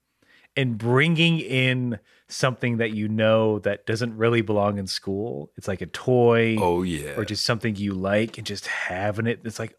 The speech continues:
Speaker 1: "Oh, this is here with me at school." And this just gives me such comfort. I,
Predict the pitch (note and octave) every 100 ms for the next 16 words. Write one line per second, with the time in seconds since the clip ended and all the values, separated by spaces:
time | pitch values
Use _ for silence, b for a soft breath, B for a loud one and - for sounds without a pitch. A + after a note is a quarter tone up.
0 | - C3+ C3 C3+ C3 B2 - B2+ B2 A#2+
1 | A2 F#2 - - - F#2+ F#2 E2 F#2+ -
2 | _ b b b B2 A2+ - A#2 - B2+
3 | G#2+ A2+ G#2 G#2 - - - G2 F2+ F#2+
4 | - _ B B B - A2 A#2 A#2+ A#2